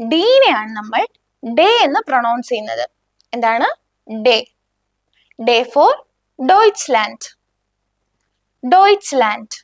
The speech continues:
ജർമ്മനി. ഓക്കെ, so ജർമ്മനി എന്ന രാജ്യത്തെയാണ് നമ്മൾ ജർമ്മനിൽ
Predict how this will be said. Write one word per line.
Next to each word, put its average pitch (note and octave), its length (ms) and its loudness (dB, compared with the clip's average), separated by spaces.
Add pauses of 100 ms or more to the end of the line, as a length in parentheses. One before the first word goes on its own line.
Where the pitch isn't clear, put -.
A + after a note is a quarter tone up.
(1500)
ജർമ്മനി. D4+ 680 2 (840)
ഓക്കെ, C4+ 280 -4 (280)
so F#4 100 4
ജർമ്മനി E4+ 680 2
എന്ന C#4 160 0
രാജ്യത്തെയാണ് A#3+ 1080 -2
നമ്മൾ B3 200 0
ജർമ്മനിൽ C4 800 2